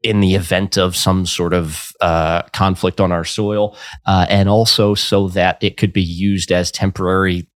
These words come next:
landing and takeoff for aircraft. Like, there are specific reasons why it's built the way it is. Anyway, I think of it like that. There were cases where they said, "Okay, well, we're gonna run the interstate through here, and we don't need an exit here yet, but we're gonna leave ourselves room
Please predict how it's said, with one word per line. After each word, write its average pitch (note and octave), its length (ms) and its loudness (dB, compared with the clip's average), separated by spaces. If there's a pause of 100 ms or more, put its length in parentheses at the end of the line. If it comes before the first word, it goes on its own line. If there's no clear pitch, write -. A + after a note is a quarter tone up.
landing F#2 400 2
and F2 120 -4
takeoff F#2+ 400 0
for - 180 -4
aircraft. A#2+ 540 2
Like, F#2+ 160 0
there G#2 180 2
are F#2+ 60 0
specific G#2 540 -2
reasons F#2 340 0
why E2 580 0 (540)
it's A2 160 -4
built F#2 220 0
the F#2+ 80 -2
way D#2 120 2
it - 120 -6
is. D2+ 180 -8
Anyway, G#2 260 2 (400)
I C3+ 60 2
think C#3 120 4
of C3 40 2
it B2+ 80 0
like G#2 140 2
that. A#2 140 2
There A#2 100 2
were G#2 100 0
cases B2+ 440 -2
where G#2+ 160 2
they F#2+ 100 -2
said, F2+ 160 -4
"Okay, G2 240 2
well, G#2 200 2
we're A2+ 80 -2
gonna A#2+ 120 2
run A#2 140 4
the A#2+ 80 2
interstate A#2 340 -2
through G2+ 140 -6
here, C#3 300 2 (380)
and G#2 360 2 (320)
we A#2 180 4
don't C3+ 120 4
need B2+ 160 2
an G#2+ 120 2
exit A#2 320 0
here G2+ 420 0 (400)
yet, F2+ 500 -2 (400)
but - 140 0
we're A2 120 2
gonna G#2+ 140 4
leave A#2+ 240 4
ourselves G#2 580 2
room F2 680 0